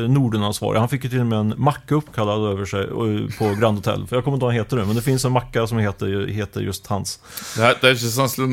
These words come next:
Speaker 2: vi skulle kunna ägna en hel, en hel podd bara åt, eh, olika personer som har bott på. Electrolux vet jag, tror jag också bodde på Grand Hotel. Kan
Speaker 1: Ja.
Speaker 2: ha fått någon sorts Wallenberg-svärrabatt där.
Speaker 1: Säkert.
Speaker 2: Eh.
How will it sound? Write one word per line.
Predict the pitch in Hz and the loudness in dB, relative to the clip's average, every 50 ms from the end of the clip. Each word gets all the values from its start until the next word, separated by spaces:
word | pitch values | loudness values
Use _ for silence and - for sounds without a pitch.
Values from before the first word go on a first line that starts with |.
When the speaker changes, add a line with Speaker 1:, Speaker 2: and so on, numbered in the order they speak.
| 120 - | -2 0
Speaker 2:
vi | 113 120 120 | 0 0 0
skulle | - - 120 | 2 0 -2
kunna | 113 - 127 127 120 | 0 0 0 2 4
ägna | 127 120 113 113 113 | 4 4 2 2 2
en | 110 113 | 2 2
hel, | 120 117 113 110 110 107 107 | 2 2 2 2 2 0 0
en | 104 110 110 - - 107 | 0 -2 -2 -2 -4 -4
hel | 107 107 104 | -4 -4 -6
podd | - - 131 131 123 107 - - | 0 2 2 2 2 0 -6 -4
bara | - 104 101 101 | -4 -2 -2 -2
åt, | 87 104 104 104 - _ - - | -4 -4 -6 -6 -8 _ -8 -6
eh, | 110 | -4
olika | - - - 101 101 - - | -4 -2 -4 -6 -6 -6 -8
personer | - - - - 110 104 101 | -8 -8 -6 -6 -4 -6 -6
som | - - 101 | -6 -6 -8
har | 101 | -6
bott | 107 - 110 - - - | -6 -6 -8 -10 -10 -2
på. | - 117 113 - - - - - - | -2 -2 -2 -2 -10 -18 -18 -8 2
Electrolux | - 160 165 190 196 - - - 185 196 165 131 131 - - - - - - | 4 4 4 4 0 -2 2 2 2 4 4 2 0 0 -2 -6 -8 -6 0
vet | 185 156 113 | 0 0 0
jag, | 104 101 | 0 -2
tror | - - 120 | -2 -2 0
jag | - - | 0 -2
också | - - - 143 | -2 -2 -4 0
bodde | 139 143 117 110 | 0 0 0 0
på | 98 113 | -4 -4
Grand | 107 110 113 110 104 | -2 0 0 -2 -2
Hotel. | 104 - - 104 85 73 - - _ - | -6 -2 0 0 0 0 -2 -8 _ 0
Kan | - 151 | 4 4
Speaker 1:
Ja. | 151 147 | 6 6
Speaker 2:
ha | 175 156 | 6 4
fått | 170 147 127 | 2 0 2
någon | 131 127 117 | 0 0 0
sorts | 123 110 | 0 -2
Wallenberg-svärrabatt | 113 104 123 131 123 113 107 104 104 95 104 107 104 104 104 104 104 101 98 101 - - - - - - - - - - - - - - - 117 107 107 104 107 107 - - - 104 110 110 113 110 104 131 143 156 - - _ | 2 4 6 6 6 6 2 -2 0 2 2 2 2 2 0 0 0 0 -2 -4 -12 -20 -20 -20 -20 -20 -20 -14 -8 -6 -6 -4 -4 2 4 6 6 6 6 4 0 -2 -2 -4 0 2 2 2 6 6 4 4 4 0 -12 _
där. | - 78 80 87 120 143 - - - - - - | 0 2 2 2 2 0 -4 -8 -18 -20 -12 -6
Speaker 1:
Säkert. | - - - 143 139 139 143 143 139 139 135 135 | -4 4 6 8 8 10 10 8 8 6 6 4
Speaker 2:
Eh. | 123 | 2